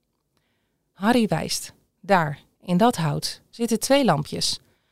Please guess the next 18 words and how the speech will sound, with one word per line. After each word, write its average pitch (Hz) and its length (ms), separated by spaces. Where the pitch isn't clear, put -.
Toen 247 140
Nikita's 247 460
opa 254 320
overleed, 180 720
knipperde 226 440
één 285 260
van 233 180
die 196 100
lampjes 180 400
vaak. 143 340
Dan 180 160
zei 190 140
Nikita: 180 540
'Dat 381 180
is - 140
opa.' 160 420
Ik 214 140
vroeg: - 420